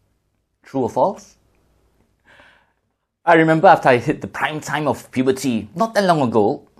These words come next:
okay, that's relative, I remember I used to ask God, "Why did you give me this thing?"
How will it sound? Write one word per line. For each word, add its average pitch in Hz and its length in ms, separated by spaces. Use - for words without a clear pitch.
okay, 80 400
that's - 440
relative, 80 500
I 165 80
remember 214 300
I - 20
used 190 300
to - 200
ask 139 280
God, 107 280
"Why 131 500
did 107 140
you 117 200
give - 180
me 113 120
this 113 200
thing?" 160 440